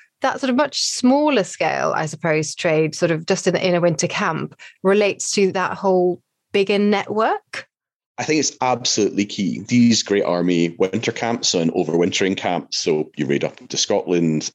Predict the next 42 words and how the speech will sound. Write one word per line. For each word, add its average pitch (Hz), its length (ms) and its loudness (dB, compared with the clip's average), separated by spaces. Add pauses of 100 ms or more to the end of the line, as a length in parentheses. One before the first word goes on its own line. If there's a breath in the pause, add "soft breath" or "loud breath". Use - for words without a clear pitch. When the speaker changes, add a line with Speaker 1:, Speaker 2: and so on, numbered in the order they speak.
Speaker 2:
in - 120 -10
the - 60 -4
summer, 117 500 0 (160)
and 80 120 -2
then 73 100 0
you 76 140 -4
come 76 200 -4
back 73 220 -4
down 73 260 0
to 73 180 -2
a - 20 -2
site - 500 -2 (160)
in - 460 -2
Northumbria, 107 680 0 (320 loud breath)
and 73 540 -2 (200)
you 71 300 -8
sit - 280 -2
there 71 200 -2 (120)
over 73 140 -4
winter 71 360 -4
because 69 580 -4 (120)
roads 73 580 0
are 64 240 -4
essentially 67 540 -4
impassable 65 720 -4
at 67 140 -4
that - 80 -14
time. 62 240 -6
So - 100 -8
if - 60 -14
you're - 80 -10
campaigning 73 440 -4
on 67 100 -4
land, 67 460 -4 (340 loud breath)
you 65 280 -8
can't - 460 -8
really 65 340 -4
operate - 480 -4
effectively - 540 -8
at - 60 -10
that 67 280 -10
point. 57 300 -8